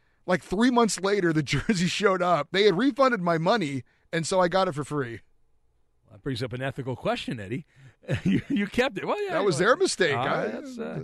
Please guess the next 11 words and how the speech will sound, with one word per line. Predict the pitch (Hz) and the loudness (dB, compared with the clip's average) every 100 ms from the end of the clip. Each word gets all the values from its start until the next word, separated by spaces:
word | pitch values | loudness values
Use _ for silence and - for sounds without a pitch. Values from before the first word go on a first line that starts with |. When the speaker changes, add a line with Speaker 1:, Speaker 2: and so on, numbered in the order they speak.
| 208 | -12
Speaker 2:
hey. | 269 131 - _ _ _ - | -14 -16 -20 _ _ _ -4
That | 196 | 0
happens | 294 339 - | 0 -2 -4
sometimes. | 226 196 143 | -2 -2 -2
You | 185 | 0
order | 208 208 | 0 -2
stuff | 220 185 | -4 -4
on | 196 | -2
Amazon, | 147 165 208 190 208 226 226 185 - | -2 -2 -4 -4 -4 -4 -6 -10 -8
and | 143 | -4
then, | 156 160 156 | -4 -4 -6